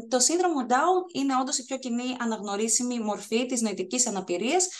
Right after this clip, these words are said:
και εμφανίζεται σχεδόν σε όλες τις φυλές με την ίδια συχνότητα. Το σύνδρομο περιγράφηκε το χίλια οκτακόσια εξήντα για πρώτη φορά από τον γιατρό Τζέι Ελ Down.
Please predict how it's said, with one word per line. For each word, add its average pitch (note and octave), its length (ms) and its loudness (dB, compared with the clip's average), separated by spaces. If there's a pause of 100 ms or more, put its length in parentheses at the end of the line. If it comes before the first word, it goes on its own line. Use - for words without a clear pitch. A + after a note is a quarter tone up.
(140)
και - 120 -2
εμφανίζεται C#4 560 2
σχεδόν B3 400 2
σε C4 140 4
όλες C4 260 2
τις A#3+ 140 0
φυλές A#3+ 420 0
με A#3 120 -2
την G#3 180 -6
ίδια A#3+ 200 -2
συχνότητα. F3+ 840 -2 (800)
Το F#3+ 340 6
σύνδρομο B3+ 460 4
περιγράφηκε G#3 760 2
το F#3 180 0
χίλια A3+ 260 2
οκτακόσια G#3+ 420 0
εξήντα G3+ 360 0
για F3+ 160 -2
πρώτη F#3+ 260 -2
φορά F3 320 4 (360)
από - 260 4
τον G#3 120 0
γιατρό G3+ 340 2
Τζέι G3 320 4
Ελ E3+ 180 0
Down. F#3+ 380 4